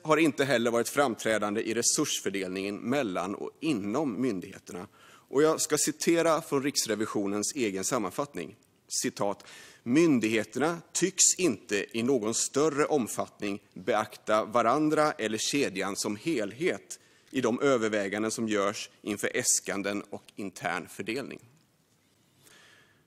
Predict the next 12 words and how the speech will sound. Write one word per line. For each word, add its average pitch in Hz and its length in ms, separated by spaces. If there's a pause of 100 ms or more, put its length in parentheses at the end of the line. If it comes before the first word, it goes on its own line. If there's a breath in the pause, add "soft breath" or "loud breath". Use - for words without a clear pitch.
(520 soft breath)
Riksrevisionen 127 880
konstaterar 131 600
vidare 101 340 (160)
att 120 160
det 135 80
behövs 131 500
övergripande 107 800
uppföljning 135 840 (120)
och - 200
analyser 131 840 (840)
av 117 220
rättskedjan 92 720